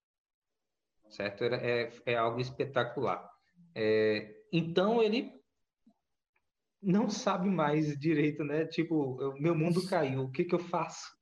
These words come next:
Né? E, é, ele, percebendo a situação de que o Jesus que havia sido morto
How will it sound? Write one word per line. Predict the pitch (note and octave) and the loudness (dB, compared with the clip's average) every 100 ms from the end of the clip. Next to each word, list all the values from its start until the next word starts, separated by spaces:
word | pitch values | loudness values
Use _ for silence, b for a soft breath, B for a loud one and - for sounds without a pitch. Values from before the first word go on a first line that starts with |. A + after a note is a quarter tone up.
| _ _ | _ _
Né? | D3 C#3+ - _ _ B B B B B B | -4 -4 -14 _ _ B B B B B B
E, | F3 E3+ G#3+ C#4+ - - _ _ _ | 0 2 2 0 -6 -20 _ _ _
é, | D#3 D3 C#3 C3+ C3 - - _ _ _ _ _ _ _ _ _ | 0 2 4 2 -2 -12 -20 _ _ _ _ _ _ _ _ _
ele, | E3+ D#3+ F3 F#3+ B3 - - - _ _ _ _ _ _ _ _ _ _ _ _ _ | 0 2 4 2 0 -4 -18 -20 _ _ _ _ _ _ _ _ _ _ _ _ _
percebendo | C#3+ - D3+ C3 D3+ A3 D#4 D4+ D4+ D4+ | 0 2 0 2 2 4 2 2 2 2
a | F#3 | 0
situação | F#3+ F#3 F#3 E3+ - - B2+ C3 G#3 - _ _ _ _ _ _ | 0 -2 0 0 -2 0 0 0 -4 -10 _ _ _ _ _ _
de | B2+ D3+ | -4 -2
que | D#3 D4 | 2 2
o | |
Jesus | G3+ G#3 D3 D3 C#3+ C3 - _ _ _ _ _ _ _ _ _ | 4 2 2 0 0 -2 -12 _ _ _ _ _ _ _ _ _
que | - F3+ | -2 2
havia | E3+ C#3 G3 B3+ | 2 2 0 -2
sido | - G3+ | 0 2
morto | G#3 E3 D#3 - - | 4 4 2 0 -12